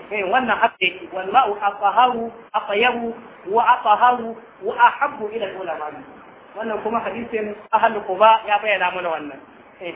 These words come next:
eh, saboda haka kenan abin da malam Kasim ya ce muna, shi malam Imam Malik mai littafi, idan ka yi kashi ko ka yi bauli, kamun ka je ka yi arwalla, akwai bukatar ka yi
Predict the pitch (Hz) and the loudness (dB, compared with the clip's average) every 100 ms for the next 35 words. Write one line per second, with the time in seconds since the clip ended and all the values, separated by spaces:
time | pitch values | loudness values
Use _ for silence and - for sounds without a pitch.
0 | - 190 175 147 - 233 208 254 220 226 | -4 -2 -2 -4 -6 -6 0 -2 -2 -6
1 | 208 277 233 262 247 254 240 240 240 233 | -4 -4 -4 -4 0 0 -2 -8 -8 -10
2 | - 226 262 381 - - - - - 240 | -8 -8 -2 0 0 -6 -16 -20 -18 -4
3 | 247 254 185 214 247 233 247 254 233 - | 0 0 0 -2 -2 0 2 2 2 -6
4 | 262 262 - 302 349 311 196 - - - | -8 -8 -2 -2 0 -4 -10 -14 -20 -16
5 | 185 220 226 214 208 202 190 190 180 - | -10 -8 -6 -6 -6 -2 -4 -4 -14 -18
6 | - - 226 226 226 226 185 160 156 151 | -20 -6 -4 -2 -2 -2 -4 -4 -8 -4
7 | 202 196 262 285 214 220 214 208 165 156 | 2 4 2 -2 -4 -4 -2 0 0 -2
8 | 147 139 - - - - - - 233 226 | -6 -12 -14 -20 0 2 2 -2 -2 -2
9 | 170 214 208 196 - 151 | 0 2 2 -2 -12 -14